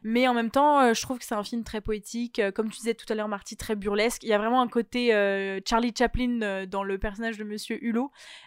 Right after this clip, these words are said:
Euh, donc si vous aimez bien un petit peu, euh, les films comme ça, euh, lancez-vous. Et si vous voulez découvrir, euh,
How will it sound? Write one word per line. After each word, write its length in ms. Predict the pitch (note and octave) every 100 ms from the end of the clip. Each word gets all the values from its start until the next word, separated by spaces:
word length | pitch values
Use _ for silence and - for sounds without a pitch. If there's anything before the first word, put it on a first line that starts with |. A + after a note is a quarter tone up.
| -
Euh, 140 | F#3+ G3
donc 180 | G#3
si 180 | G#3 -
vous 220 | A3+ A3+
aimez 160 | A3+ A3+
bien 200 | G#3 B3
un 120 | A#3
petit 160 | A3+ G#3+
peu, 280 | - A3+ G#3+
euh, 160 | G3 F#3+
les 100 | G3
films 220 | - G#3+
comme 160 | G#3+
ça, 240 | G#3 A#3 A3 G3
euh, 40 |
lancez-vous. 560 | G3 A3+ - A3+ A#3+ D#4
Et 80 |
si 140 | C4 E4
vous 60 |
voulez 100 | D4+
découvrir, 420 | B3+ C4 B3+ B3+
euh, 120 | B3